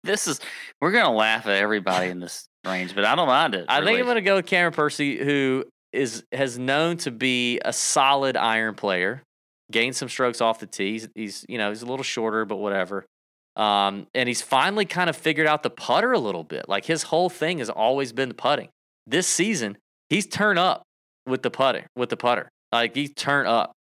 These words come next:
Speaker 2: And he's had some decent finishes. Sixteenth at the Valspar, Copperhead. Are you kidding me? Twelfth at the Honda, eighth at the Wyndham last, uh, August.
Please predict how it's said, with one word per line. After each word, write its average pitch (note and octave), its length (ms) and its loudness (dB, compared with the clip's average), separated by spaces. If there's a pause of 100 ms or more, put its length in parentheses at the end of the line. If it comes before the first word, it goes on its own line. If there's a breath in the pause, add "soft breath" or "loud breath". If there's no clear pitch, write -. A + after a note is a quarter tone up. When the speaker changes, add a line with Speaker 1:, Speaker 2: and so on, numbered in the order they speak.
(200)
Speaker 2:
And C3 80 0
he's C3+ 100 0
had E3+ 160 2
some E3+ 100 -4
decent D3+ 300 -2
finishes. F#3+ 280 -4
Sixteenth D3+ 540 -4
at D#3 100 -6
the A#2 60 -4
Valspar, C#3+ 800 0
Copperhead. D#3 580 -4
Are D3+ 40 -10
you A2+ 60 -14
kidding B2 280 -4
me? F3 140 -6 (340)
Twelfth D3+ 360 2
at D#3 100 -6
the B2 80 0
Honda, C#3+ 560 2
eighth C3 300 -4
at - 80 -6
the A#2+ 80 -2
Wyndham C3+ 640 0
last, B2 400 2
uh, A#2 260 6
August. C3+ 460 4